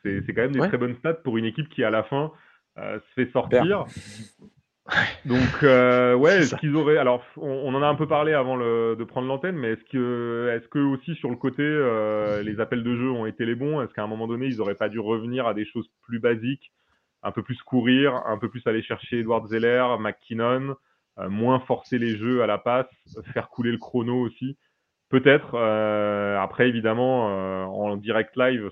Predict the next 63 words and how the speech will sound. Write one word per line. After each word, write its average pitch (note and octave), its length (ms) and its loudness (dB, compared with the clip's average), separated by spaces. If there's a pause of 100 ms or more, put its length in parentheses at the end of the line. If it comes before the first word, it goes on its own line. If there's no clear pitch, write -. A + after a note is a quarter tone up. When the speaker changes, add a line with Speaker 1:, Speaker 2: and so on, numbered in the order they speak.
Speaker 1:
c'est G#2+ 60 -8
aussi G2 260 -8
là A#2+ 120 2
qu'on A2 200 -6
voit, A2 480 2
euh, G2 120 -8 (120)
si G2+ 80 -8
un G2 100 -6
coach - 300 -8
il G2+ 120 -6
est F#2+ 260 -4
bon, B2 380 -2
si A2 80 -6
les G2+ 60 -2
coordinateurs G2+ 460 -2
Speaker 2:
Bah, D#2+ 60 -8
c'est G#2 100 -8
Speaker 1:
sont G#2 60 -6
Speaker 2:
ça. G#2+ 100 0
Speaker 1:
bons. C#3+ 80 -2 (520)
C'est G#2+ 80 0
est-ce G2+ 120 0
que A#2+ 80 0
t'es A#2+ 140 0
capable, B2 360 4
dans A2 120 0
une G#2 160 -4
situation A2 340 -4
difficile, A2 600 -6
de, F#2 520 -2
justement, G#2 840 -2
euh, - 20 -8
redescendre G2+ 520 -2
sur - 200 -4
terre B2+ 240 4
et G2+ 100 2
te G#2+ 80 -6
dire, « G#2 180 0
Bon, G#2+ 140 -4
non, G#2+ 280 -2
on F#2+ 60 -14
va, G2 280 -4
on G2 60 -12
va G2+ 80 0
remettre A#2+ 260 0
les A#2+ 80 -2
choses A#2 180 -2
à A2 80 2
plat, B2+ 200 0
on A2 80 -2
va G2 80 -2
repartir - 340 -8
sur G2+ 180 -10
des G#2 100 -4
choses G#2+ 180 -10 (100)
simples C3 320 0 (500)
et, B2 240 8
euh, G#2 260 6
et G#2+ 140 -4
ça A#2+ 80 2
va G#2+ 100 4
le G#2 80 -2
faire. » C3+ 320 0